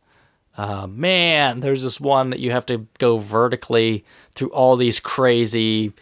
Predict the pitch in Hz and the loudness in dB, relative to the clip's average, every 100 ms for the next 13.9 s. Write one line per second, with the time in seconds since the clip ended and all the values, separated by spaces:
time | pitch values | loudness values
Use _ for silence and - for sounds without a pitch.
0 | _ _ _ - 123 127 127 131 - 135 | _ _ _ 0 4 4 4 2 2 4
1 | 135 131 135 120 - 104 123 - - 131 | 4 2 -2 -2 -4 -2 -2 -2 -4 0
2 | 127 123 - 143 131 123 123 123 120 117 | 2 0 -4 -2 2 4 4 4 4 2
3 | 135 127 226 185 170 180 - 170 151 175 | -2 -4 -2 0 0 0 0 -2 -2 -2
4 | 165 - 131 143 147 143 139 123 101 123 | -2 0 0 2 2 2 2 0 -4 -6
5 | - 131 104 113 139 127 123 117 113 117 | -2 -2 -2 -2 0 0 0 0 0 0
6 | 113 - _ - _ - - 160 160 156 | -4 -10 _ -20 _ -6 -2 2 2 2
7 | 120 110 104 107 104 101 _ _ _ _ | 0 0 -2 -4 -4 -8 _ _ _ _
8 | _ _ 123 120 127 - 101 - 92 87 | _ _ -6 -4 -6 -4 -4 -2 -2 -4
9 | 87 82 - - 95 - 104 90 87 90 | -4 -6 -6 -4 -4 -2 -4 -2 -4 -6
10 | _ _ _ _ _ - 156 - 139 - | _ _ _ _ _ -4 0 2 2 0
11 | 160 - 156 120 - - - 107 101 - | -6 -2 0 -2 -4 -6 -2 -2 -2 -4
12 | - 98 - 107 - 113 101 101 - 107 | -4 -4 -4 -4 -4 -4 -4 -6 -8 -6
13 | 95 95 - - 95 92 - 107 | -6 -6 -8 -8 -8 -8 -4 -4